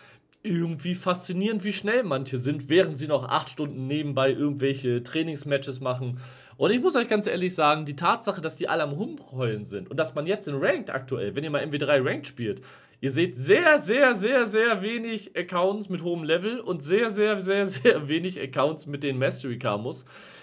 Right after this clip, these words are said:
Sieht für mich so aus, als hätte es tatsächlich die Richtigen getroffen und als wenn keiner von denen auch nur einen Grund hätte, sich weiterhin zu beschweren. Und wisst ihr was? Ich freue mich sehr. Die sind alle dumm.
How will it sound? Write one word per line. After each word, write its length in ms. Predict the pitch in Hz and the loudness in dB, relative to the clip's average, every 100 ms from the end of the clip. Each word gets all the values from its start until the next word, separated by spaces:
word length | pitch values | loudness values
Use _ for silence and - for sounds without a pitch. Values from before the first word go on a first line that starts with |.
| - - | -20 -16
Sieht 440 | 135 127 151 285 285 | -8 -4 0 0 -2
für 220 | - 226 | -6 -4
mich 240 | 202 233 | -4 -4
so 160 | - 269 | -4 -2
aus, 320 | - 160 196 | 4 2 4
als 240 | 135 139 185 | -2 0 2
hätte 240 | 190 202 | 2 0
es 180 | 180 - | -4 -6
tatsächlich 800 | 143 156 190 170 175 175 180 - | -2 -2 -2 -6 -6 -8 -12 -6
die 140 | 123 | -2
Richtigen 460 | 127 214 - 208 208 | -2 -2 -4 -6 -6
getroffen 520 | 208 196 202 202 294 | -4 -2 -2 -4 -8
und 220 | - - | -4 -2
als 200 | 123 147 | -2 -4
wenn 140 | 147 | -6
keiner 340 | 143 156 196 196 | 0 0 2 0
von 220 | 190 160 | -2 -4
denen 180 | 170 170 | -6 -4
auch 220 | 131 139 | -4 -4
nur 260 | 147 143 - | -2 -2 2
einen 380 | 175 214 208 | 2 2 -4
Grund 320 | 170 160 185 135 | -4 -4 -4 -6
hätte, 180 | 127 | -6
sich 220 | 131 120 127 | -6 -4 2
weiterhin 400 | 139 156 139 123 | 2 2 -4 -4
zu 140 | 127 | -8
beschweren. 500 | 110 - 92 87 87 - - _ | -8 -8 -8 -8 -10 -18 -20 _
Und 140 | - 156 | -6 -2
wisst 180 | 247 214 | 2 4
ihr 100 | 180 | 4
was? 280 | 220 - - | 4 2 -8
Ich 140 | 135 | -10
freue 240 | - 139 135 | 4 6 6
mich 200 | 123 123 | 2 -2
sehr. 360 | 101 90 80 - _ _ | -2 -2 -4 -14 _ _
Die 60 | 127 | -6
sind 220 | 151 131 - | -6 -8 0
alle 240 | 180 202 | 4 4
dumm. 300 | 202 180 165 | 4 0 0